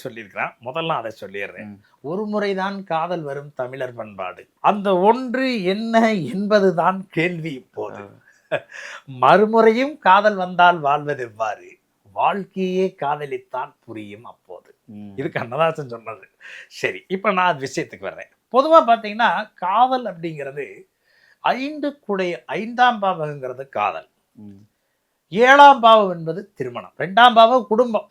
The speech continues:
Speaker 2: ஓகே.
Speaker 1: குடும்பம்னா அப்பா அம்மா எல்லாரும் இருக்கிறது குடும்பம்.
Speaker 2: ம்.
Speaker 1: அந்த குடும்பத்துல இருந்து ஒருத்தர் போய் அஞ்சாம் பாவகத்துக்கு போனா அது காதல்.
Speaker 2: ஆ.
Speaker 1: அந்த காதலே ஏழாம் பாவத்துக்கு வந்துருச்சுன்னா அது திருமணம்.
Speaker 2: திருமணம்.
Speaker 1: வச்சுங்களேன்.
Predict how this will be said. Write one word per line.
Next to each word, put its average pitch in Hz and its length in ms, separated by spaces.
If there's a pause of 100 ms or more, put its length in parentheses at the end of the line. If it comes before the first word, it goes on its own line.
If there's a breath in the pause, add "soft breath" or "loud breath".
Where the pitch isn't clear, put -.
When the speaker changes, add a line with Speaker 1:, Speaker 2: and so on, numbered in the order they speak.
(120)
Speaker 2:
ஓகே. - 200
Speaker 1:
குடும்பம்னா 262 380
அப்பா 240 280
அம்மா 208 260
எல்லாரும் 208 520
இருக்கிறது 196 400
குடும்பம். 190 360 (140)
Speaker 2:
ம். - 160
Speaker 1:
அந்த 208 180
குடும்பத்துல 285 400
இருந்து 285 240
ஒருத்தர் 202 220
போய் 202 260 (280)
அஞ்சாம் 220 440
பாவகத்துக்கு 185 500
போனா 151 220
அது 151 180
காதல். 98 400 (180)
Speaker 2:
ஆ. 98 240 (220 soft breath)
Speaker 1:
அந்த 254 440
காதலே 285 800
ஏழாம் 262 380
பாவத்துக்கு 233 440
வந்துருச்சுன்னா 151 540 (320)
அது 240 240
திருமணம். 131 280
Speaker 2:
திருமணம். 107 320 (160)
Speaker 1:
வச்சுங்களேன். 95 460